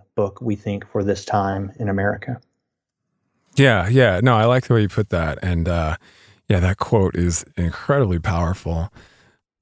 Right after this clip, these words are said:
Speaker 2: I love that, uh, that Joan Baez quote that, uh, you have there as well.
Speaker 1: Right.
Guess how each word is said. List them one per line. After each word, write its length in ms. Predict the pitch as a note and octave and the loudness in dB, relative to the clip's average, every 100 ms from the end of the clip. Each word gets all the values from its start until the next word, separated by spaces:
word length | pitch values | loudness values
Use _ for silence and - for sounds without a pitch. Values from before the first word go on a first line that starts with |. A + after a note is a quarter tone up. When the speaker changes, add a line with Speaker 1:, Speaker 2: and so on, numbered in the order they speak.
| _ | _
Speaker 2:
I 100 | - | -2
love 320 | F#2 E2+ E2 F#2 | 0 0 0 -2
that, 360 | D#2+ D#2+ - | -2 -2 0
uh, 380 | F2+ D#2 D#2 G#2+ - _ _ _ _ _ _ _ _ - | 0 0 0 -4 -8 _ _ _ _ _ _ _ _ -6
that 180 | E2+ | -4
Joan 300 | - F2+ E2 | 0 0 2
Baez 420 | D#2+ D#2 D#2+ D#2+ - | 0 -2 -2 -2 -6
quote 380 | - D#2 C#2+ - D2+ - _ E2 | -6 -6 -6 -8 -12 -12 _ -14
that, 420 | D#2+ D2+ - - | -8 -8 -6 -6
uh, 300 | D2+ D2+ F2+ _ _ - | -4 -4 -8 _ _ -8
you 120 | G2 | -4
have 200 | D#2+ D2+ | -4 -4
there 320 | D#2+ D2+ D2 | -4 -4 -6
as 160 | D#2+ E2 | -6 -6
well. 420 | E2 D#2 D#2 E2+ _ _ _ _ - | -4 -2 -2 -4 _ _ _ _ -6
Speaker 1:
Right. 300 | A2 A#2 | 0 0